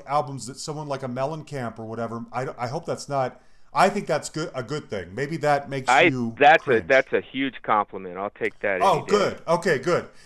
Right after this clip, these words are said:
Speaker 1: 'Cause,
Speaker 2: Yeah.
Speaker 1: I mean, that sound was huge at the time. You guys are doing it. You're doing really well. Did you hate, take heat for that album?
Speaker 2: I, I don't think so. At that point, um,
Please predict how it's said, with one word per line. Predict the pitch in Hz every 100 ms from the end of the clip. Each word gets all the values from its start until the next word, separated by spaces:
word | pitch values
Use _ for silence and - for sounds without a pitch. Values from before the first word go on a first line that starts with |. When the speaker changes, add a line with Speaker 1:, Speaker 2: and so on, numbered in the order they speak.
| -
Speaker 1:
'Cause, | - 180
Speaker 2:
Yeah. | - _
Speaker 1:
I | - 190
mean, | 190
that | 214 214
sound | 220 196 156
was | 131
huge | - 226 156
at | 120
the |
time. | 127 131 117 143
You | 156
guys | 180 185 151
are |
doing | 139 165 185
it. | 160
You're | 139
doing | 127 156 160
really | 151 147
well. | 127 165 190 143 156 - - - - - _
Did | 135 135
you | 160
hate, | 147 175 - -
take | 160 156
heat | - 156 196
for | - 190
that | 190
album? | 180 185 247 240 - - - - -
Speaker 2:
I, | 262 -
I | 262
don't | 302 262
think | 330 277
so. | 175
At | 151
that | 175 175
point, | - 220 233 151 127 135
um, | 127 123 117 113 117